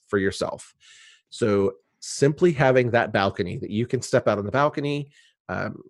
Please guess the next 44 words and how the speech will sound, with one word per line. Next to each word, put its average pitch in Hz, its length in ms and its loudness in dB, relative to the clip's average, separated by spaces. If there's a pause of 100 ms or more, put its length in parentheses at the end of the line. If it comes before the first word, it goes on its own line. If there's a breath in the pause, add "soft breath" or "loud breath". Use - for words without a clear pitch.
(160)
you 110 120 -4
know, 95 220 -4
have 95 200 -2
a - 60 -8
beverage, 143 540 2
read 107 180 0
a 98 60 -2
book, - 440 4
take 113 220 -2
a 117 60 -10
few 117 160 -2
minutes 104 300 -4
to - 100 -6
yourselves 117 480 -2
while 110 140 0
your 95 120 -2
kids 95 320 -4
sleep 131 340 2
and 104 140 -2
still 123 240 2
be 117 140 0
right 98 280 0
there 107 120 2
and 101 80 -2
accessible, 113 640 -4 (480 soft breath)
um, 92 420 -2
you 107 100 -4
know, 98 260 -4
and 92 160 -6
it, - 400 -6
the 101 100 -2
door 101 440 2
open 113 260 0
a 101 60 -6
crack 107 320 2
so 110 100 -6
you 101 100 0
can 98 140 -6
hear 104 160 0
'em 101 80 -2
if 98 80 -10
they 95 120 -2
need 127 220 -2
you, 139 180 -2